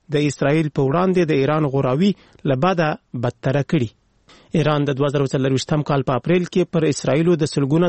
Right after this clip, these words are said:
توغندیو برید وکړ. هغه برید وروسته تر هغه وشو چې اسرائیل په سوریه کې د ایران اووه لوړپوړي قومندانان ووژل. ښاغلی طالبلو وایي، که ایران بیا هم د اسرائیل له لوري خپلې خاورې ته کوم ګواښ مشاهده کړي،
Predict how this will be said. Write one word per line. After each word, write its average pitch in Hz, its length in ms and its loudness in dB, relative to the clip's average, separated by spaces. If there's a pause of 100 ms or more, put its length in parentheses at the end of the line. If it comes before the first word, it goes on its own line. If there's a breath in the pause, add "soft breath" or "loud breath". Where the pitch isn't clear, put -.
توغندیو 143 540 2
برید 139 200 -2
وکړ. 170 280 0 (440 loud breath)
هغه 147 240 2
برید 151 280 0
وروسته 156 400 0
تر 139 160 2
هغه 143 180 0
وشو 196 300 0
چې 180 240 2
اسرائیل 151 420 -2
په 156 120 -2
سوریه 151 360 0
کې 185 100 2 (400 soft breath)
د - 20 2 (160)
ایران 175 360 2
اووه 151 340 0 (160)
لوړپوړي 139 560 0
قومندانان 123 640 0
ووژل. 117 400 -2 (600 soft breath)
ښاغلی 143 420 0 (140)
طالبلو 131 480 0
وایي، 170 260 0 (360)
که 170 60 2
ایران 175 420 2
بیا 190 200 2
هم 139 140 -2
د 131 180 0
اسرائیل 151 420 0
له 151 120 0
لوري 147 260 2
خپلې 147 300 -2
خاورې 170 260 0
ته 151 240 -2
کوم 135 240 0
ګواښ 151 340 0
مشاهده 139 500 0
کړي، 165 140 2